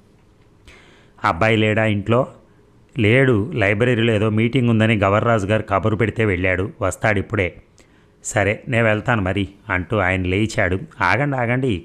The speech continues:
కాఫీ తాగి వెళ్తురు గాని," అంటూ అత్తయ్య వంటింట్లోకి పరిగెత్తింది. "ఇప్పుడేం కాఫీ తల్లి, నేను ఇంకా స్నానం చేసి సంధ్య వార్చుకోలేదు.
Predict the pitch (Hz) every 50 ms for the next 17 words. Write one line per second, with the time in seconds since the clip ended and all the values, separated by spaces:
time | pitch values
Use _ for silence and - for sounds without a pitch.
0 | - - 92 95 98 - 135 123 - - 120 107 110 113 117 107 101 87 107 104
1 | 101 98 90 85 85 101 - - - 101 92 85 - 107 104 95 90 87 - -
2 | 117 110 101 90 87 82 82 101 104 104 98 107 98 110 113 95 - 113 101 85
3 | 76 95 87 90 101 101 - - 113 101 98 107 101 - - - - - - -
4 | - - - - - - - - _ - - _ _ _ _ _ 139 143 143 -
5 | 143 131 139 139 123 - 131 120 117 - 135 131 - - 98 87 82 90 101 110
6 | 110 110 110 110 107 104 110 101 - 127 120 - - 110 101 110 123 127 123 110
7 | 120 120 - - - - 101 101 107 123 117 107 98 98 - - - - 104 90
8 | 80 82 82 85 95 107 117 113 92